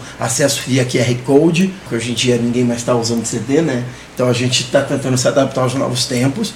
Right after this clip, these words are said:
E é um livro bem bacana, que tá bem atual. Foi praticamente todo produzido no ano passado, escrito e produzido durante o ano passado. Ele vai incluir o intimista e o direto, e o, e o, e o mundano, que fala do mundo, né?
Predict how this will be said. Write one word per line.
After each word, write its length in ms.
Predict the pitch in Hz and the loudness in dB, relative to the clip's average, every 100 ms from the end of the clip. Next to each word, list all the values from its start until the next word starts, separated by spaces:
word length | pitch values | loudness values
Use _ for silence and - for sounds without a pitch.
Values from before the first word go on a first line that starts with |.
| - | 0
E 100 | 190 | 4
é 120 | 190 | 6
um 220 | 202 226 | 6 4
livro 180 | 214 202 | 2 2
bem 160 | 180 214 | 4 4
bacana, 560 | 240 - 185 208 226 | 4 4 6 6 6
que 140 | 214 - | 2 -2
tá 160 | - 190 | 4 6
bem 220 | 156 214 | 6 6
atual. 640 | 202 202 147 143 202 - - - - | 6 6 8 8 6 2 -10 -16 -16
Foi 280 | - 151 151 | 2 6 6
praticamente 640 | - 185 - 165 175 - | 6 6 6 4 4 4
todo 300 | 175 180 156 | 8 10 8
produzido 520 | 135 160 156 139 143 | 2 -4 -2 0 2
no 120 | 143 139 | 6 6
ano 120 | 143 | 6
passado, 560 | 139 127 - 123 175 | 4 2 4 6 4
escrito 360 | 147 - 135 131 | 2 -4 -4 -6
e 20 | |
produzido 340 | - 139 120 127 | -4 -4 -2 -2
durante 320 | 139 131 131 | -2 -4 -2
o 40 | |
ano 100 | 127 | -4
passado. 560 | 123 117 - 120 143 196 | -2 -4 -2 2 2 2
Ele 180 | - 180 | 6 8
vai 180 | 190 190 | 10 8
incluir 320 | 208 202 196 | 6 4 2
o 40 | 226 | 4
intimista 760 | 226 185 180 226 - 220 220 220 - | 4 4 4 4 6 6 4 0 0
e 120 | 170 | 4
o 40 | |
direto, 560 | 170 185 160 170 170 170 | 6 6 6 8 6 4
e 40 | |
o, 260 | 156 147 143 | 2 2 4
e 80 | 151 | 6
o, 160 | 170 | 6
e 60 | 160 | 4
o 40 | |
mundano, 540 | 165 160 143 151 170 147 | 4 4 6 8 8 4
que 100 | 151 | 0
fala 280 | - 165 165 | 4 6 8
do 100 | 170 | 4
mundo, 380 | 139 127 110 | 4 2 0
né? 240 | 117 135 | 2 2